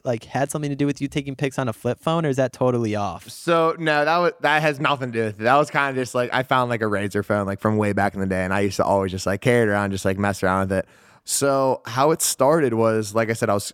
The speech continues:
Speaker 2: I was in Pittsburgh. I, you know, I picked up photography as a hobby. Again, like, I didn't have, like, this dream of being, you know, work with celebrities, this and that. I just, I picked it up as a hobby, self-taught, started to sh-, you know, shoot people around the city and was starting to do it, obviously, then for money at one point.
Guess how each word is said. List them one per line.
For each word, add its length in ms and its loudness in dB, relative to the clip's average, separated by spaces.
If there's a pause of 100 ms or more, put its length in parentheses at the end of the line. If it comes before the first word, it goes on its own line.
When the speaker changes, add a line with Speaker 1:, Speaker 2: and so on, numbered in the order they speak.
Speaker 2:
I 80 6
was 140 2
in 100 4
Pittsburgh. 580 2 (520)
I, 220 0
you 100 -2
know, 60 0
I 60 -2
picked 260 2
up 120 4
photography 560 2
as 80 2
a 80 2
hobby. 360 2
Again, 340 2
like, 260 -6
I 160 4
didn't 220 4
have, 280 2
like, 500 0 (460)
this 280 0
dream 320 2
of 160 -6
being, 360 0
you 140 -2
know, 300 -4 (600)
work 260 4
with 180 0
celebrities, 680 0
this 220 0
and 100 -2
that. 180 0
I 100 2
just, 300 -2
I 160 2
picked 240 -4
it 60 0
up 160 0
as 100 0
a 80 2
hobby, 540 2 (540)
self-taught, 920 0
started 360 2
to 80 0
sh-, 160 -6
you 100 -2
know, 140 2
shoot 220 0
people 220 0
around 140 4
the 80 -2
city 300 0
and 100 -2
was 100 -4
starting 220 0
to 60 -2
do 140 2
it, 20 2
obviously, 380 0
then 120 -2
for 120 -2
money 240 0
at 100 -2
one 160 0
point. 320 -2